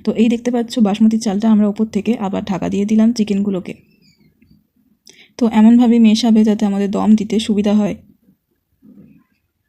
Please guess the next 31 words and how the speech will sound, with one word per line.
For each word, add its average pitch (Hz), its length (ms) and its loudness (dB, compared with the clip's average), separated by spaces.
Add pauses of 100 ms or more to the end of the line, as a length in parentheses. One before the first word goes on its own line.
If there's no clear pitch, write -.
(1600)
তো 247 100 -2
হয়ে 220 200 4
গেছে, 220 320 0
এবং 202 220 0
অবশিষ্ট 220 460 -2
যে 208 300 -2
আমাদের 208 300 -2
বেরেস্তা 208 340 -2
ভাজা 202 220 2
ছিল, 202 180 -4
ওটাও 208 280 0
উপর 214 260 -2
থেকে 208 260 -4
ছড়িয়ে 208 320 -2
দেব 208 240 -2
এবং 202 280 -2 (800)
তারপর 208 380 -2
আমরা 202 240 0
দিয়ে 196 200 -2
দেব 202 240 -4
দুধ 208 320 -2
এবং 208 280 0
কেশরের 208 460 -2
অবশিষ্ট 220 420 -6
মিশ্রণটি। 202 580 -4 (760)
তারপর 202 280 0
বেরেস্তা 196 400 -4
ভাজা 214 260 0
দেওয়া 202 240 -2
হয়ে 208 200 0
গেছে। 196 240 -6